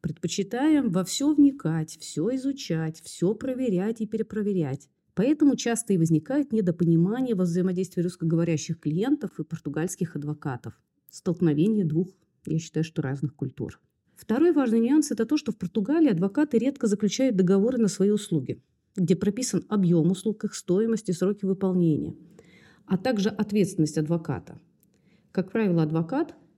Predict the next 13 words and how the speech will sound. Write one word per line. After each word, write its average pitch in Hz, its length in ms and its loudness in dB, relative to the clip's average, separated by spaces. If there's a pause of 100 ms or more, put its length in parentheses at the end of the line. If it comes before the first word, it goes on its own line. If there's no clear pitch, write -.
вам 165 220 2
просто 233 400 0
выставит 226 640 -2
счет - 480 -4
по 165 80 -2
факту 202 320 -6
оказания 165 420 0
услуги. - 540 -6 (420)
Третье. - 380 -6 (340)
Про 160 160 -8
что - 180 -8
хочется - 460 -6
поделиться — - 720 -6